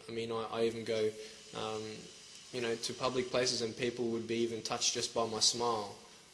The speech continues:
Um, so I think it's very important to be open to, um, the way, um, God wants to use us and, and, um, His plan for our lives. The desire for me to be independent and live a normal life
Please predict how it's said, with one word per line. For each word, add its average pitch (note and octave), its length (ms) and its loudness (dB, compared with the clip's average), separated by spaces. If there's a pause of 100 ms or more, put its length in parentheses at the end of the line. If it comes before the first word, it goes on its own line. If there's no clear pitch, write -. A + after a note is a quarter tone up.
Um, A2+ 400 -4
so - 160 4 (140)
I A2+ 60 -2
think A#2 140 -4
it's A#2 120 -4
very A#2+ 220 2
important A2+ 360 -2
to - 80 -6
be A2+ 160 -2
open A2+ 420 0
to, G#2+ 320 -4 (440)
um, A#2 160 -8
the A2+ 100 0
way, A2 300 4 (420)
um, - 220 -6 (560)
God B2 200 4
wants A#2 200 4
to A#2 60 0
use B2 280 4
us C3 200 4
and, G#2+ 200 -2
and, G#2+ 360 -4
um, A2 460 -8 (380)
His B2 160 0
plan A#2 260 -2
for A#2+ 180 -8
our A#2 100 -4
lives. - 420 -8 (920)
The C3+ 60 2
desire C#3 380 6
for D3 120 -2
me C3+ 200 2
to A#2+ 60 0
be A#2+ 220 2
independent A2 540 -2 (340)
and A2 180 -2 (120)
live B2 260 2
a A#2 60 -2
normal A2+ 340 2
life G2+ 460 0